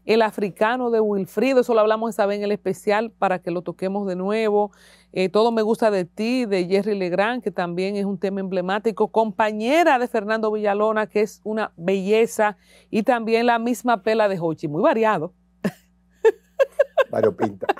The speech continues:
Speaker 1: <laughs> Variopinta. <laughs> Son temas muy,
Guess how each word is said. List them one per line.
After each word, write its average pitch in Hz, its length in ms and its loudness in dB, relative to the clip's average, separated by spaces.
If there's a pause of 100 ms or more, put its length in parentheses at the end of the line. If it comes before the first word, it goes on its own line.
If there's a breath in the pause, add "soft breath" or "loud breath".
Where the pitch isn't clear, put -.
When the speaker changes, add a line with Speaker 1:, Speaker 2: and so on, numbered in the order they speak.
Speaker 1:
<laughs> - 180 -2
Variopinta. 285 720 0
<laughs> - 1700 -6
Son 285 240 0
temas 311 320 2
muy, 262 540 -2